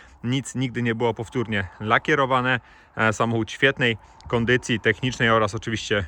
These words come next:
wizualnej, co Państwu zostanie zaprezentowane. E, na bieżąco auto serwisowane, pełna książka serwisowa, niemieckie badania techniczne oczywiście do wglądu dla Państwa. E, świetny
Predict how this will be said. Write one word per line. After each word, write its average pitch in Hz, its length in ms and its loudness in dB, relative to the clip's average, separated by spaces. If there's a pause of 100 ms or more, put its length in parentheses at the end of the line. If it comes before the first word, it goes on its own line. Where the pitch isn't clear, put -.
(100)
wizualnej, 120 600 2
co 107 120 -6
Państwu 113 340 0
zostanie 107 420 -2
zaprezentowane. 110 880 0 (480)
E, 117 540 4 (680)
na 143 120 6
bieżąco 165 520 4 (100)
auto 143 400 2
serwisowane, 139 680 2
pełna 127 400 2 (100)
książka 127 560 2
serwisowa, 120 720 2 (180)
niemieckie 123 600 0
badania 117 480 0
techniczne 117 460 -2
oczywiście 113 400 -2
do 123 160 0
wglądu 139 340 -2
dla 139 140 -2
Państwa. 143 460 2 (600)
E, 120 180 0
świetny 135 440 4